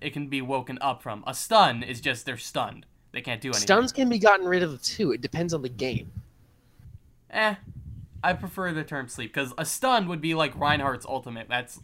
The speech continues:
Speaker 1: hammer down, and they're all stunned. A sleep is if
Speaker 2: It's
Speaker 1: they
Speaker 2: almost
Speaker 1: get
Speaker 2: no different. Listen, motherfucker, it's
Speaker 1: But
Speaker 2: just lingo.
Speaker 1: but
Speaker 2: It's like
Speaker 1: it's
Speaker 2: how people
Speaker 1: but
Speaker 2: call
Speaker 1: if you get
Speaker 2: fucking
Speaker 1: hit
Speaker 2: D P S things in fucking mobas, or not mobas, uh, like, guilds, guild wars. Like,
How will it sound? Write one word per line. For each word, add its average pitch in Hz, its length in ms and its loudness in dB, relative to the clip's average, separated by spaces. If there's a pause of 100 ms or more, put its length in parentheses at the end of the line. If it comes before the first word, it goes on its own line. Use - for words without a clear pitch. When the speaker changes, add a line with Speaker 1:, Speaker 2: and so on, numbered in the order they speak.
Speaker 1:
hammer 202 360 -2
down, 233 380 2
and 135 180 -4
they're 139 120 4
all 139 140 4
stunned. 117 420 -2 (840)
A 123 100 -2
sleep 233 520 -2
is 143 500 0 (360)
if - 120 12
Speaker 2:
It's 160 80 2
Speaker 1:
they - 60 6
Speaker 2:
almost 254 420 12
Speaker 1:
get 240 60 8
Speaker 2:
no 233 60 6
different. 160 520 2 (160)
Listen, 165 340 4
motherfucker, 113 540 -4
it's 131 80 4
Speaker 1:
But 196 120 12
Speaker 2:
just - 160 6
lingo. 139 420 0 (220)
Speaker 1:
but 208 140 8
Speaker 2:
It's 190 100 10
like 277 140 12
Speaker 1:
it's 277 40 0
Speaker 2:
how 262 100 10
people 220 380 2 (100)
Speaker 1:
but 185 100 4
Speaker 2:
call 175 160 10
Speaker 1:
if 165 60 2
you 220 60 2
get 170 60 8
Speaker 2:
fucking 214 160 4
Speaker 1:
hit - 180 2
Speaker 2:
D 165 80 -8
P 151 200 2
S 143 200 6
things 147 300 -2
in 123 260 -6 (120)
fucking 131 280 0
mobas, 123 420 0
or 131 80 -2
not 123 160 0
mobas, 110 320 -6
uh, 113 220 -2 (840)
like, 127 260 -4 (140)
guilds, 127 640 0 (240)
guild 127 160 -2
wars. 107 360 -2
Like, 117 220 -6